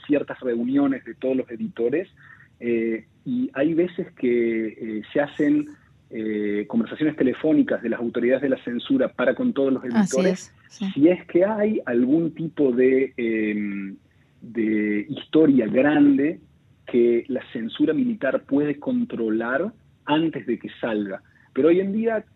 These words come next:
Speaker 1: tienen que tener en cuenta que lo que no, eh, hay, hay muchas situaciones en las que, eh, ciertas historias periodísticas son publicadas en el exterior, en otros medios y en otros idiomas, en tiempo de que las autoridades israelíes niegan a la prensa local,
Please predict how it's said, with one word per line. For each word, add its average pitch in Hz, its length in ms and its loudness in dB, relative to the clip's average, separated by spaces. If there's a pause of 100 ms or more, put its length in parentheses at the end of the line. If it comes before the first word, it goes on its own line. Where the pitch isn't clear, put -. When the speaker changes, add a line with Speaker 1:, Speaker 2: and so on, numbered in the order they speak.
Speaker 1:
tienen 277 180 2
que - 60 -2
tener 151 160 -4
en 170 80 -4
cuenta 160 320 -4
que 131 80 -2
lo 113 120 -2
que 110 140 -10
no, 143 460 0
eh, 117 180 -6
hay, 131 220 -2
hay 131 100 0
muchas 143 380 0 (480)
situaciones 139 580 -2
en 113 140 -4
las 107 160 -6
que, 110 240 -2
eh, 110 260 -8 (100)
ciertas 139 320 0
historias 139 580 2
periodísticas 156 680 0 (320)
son - 340 0
publicadas 131 640 0
en 123 60 -2
el 120 80 0
exterior, 123 560 0
en 117 100 0
otros 135 280 -4
medios 139 360 2
y 117 60 -2
en 117 100 0
otros 147 240 -2
idiomas, 190 540 -2 (320)
en 117 160 -2
tiempo 151 500 2
de 123 120 2
que 127 100 -2
las 123 120 0
autoridades 123 560 0
israelíes 151 680 0 (160)
niegan 143 560 0
a - 20 -6
la 117 120 -4
prensa 143 420 0
local, 151 520 0